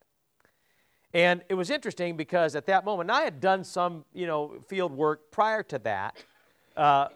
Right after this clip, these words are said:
with the farmer that did it. He always paid us, you know, to help, help do things. But nevertheless, I started to really get into it now because, in fact, I missed school lots of times at the, in the spring and in the fall. Any farmers know what I'm talking about? Amen?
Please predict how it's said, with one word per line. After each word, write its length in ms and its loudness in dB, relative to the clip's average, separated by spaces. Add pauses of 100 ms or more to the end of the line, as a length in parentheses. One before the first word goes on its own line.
(140)
with 280 -2
the 180 -2 (320)
farmer 300 2
that 160 -4
did 120 2
it. 220 -4
He 160 -8
always 160 -4
paid 220 -2
us, 160 -6
you 80 -8
know, 140 -2
to 120 -10
help, 240 0 (160)
help 220 -10
do 100 -4
things. 320 -8 (400)
But 480 4
nevertheless, 800 2
I 140 2
started 300 0
to 60 0
really 500 6
get 120 -2
into 220 -4
it 80 -4
now 300 2
because, 480 0 (240)
in 100 -6
fact, 320 4
I 160 2
missed 320 -4
school 300 -2
lots 200 -2
of 60 -16
times 320 -2 (400)
at 140 -2
the, 80 -12 (120)
in 140 -6
the 60 -6
spring 320 -4
and 80 -6
in 80 -10
the 40 -8
fall. 520 2
Any 100 -4
farmers 400 0
know 80 -6
what 80 -2
I'm 80 -8
talking 240 2
about? 240 -10
Amen? 240 -6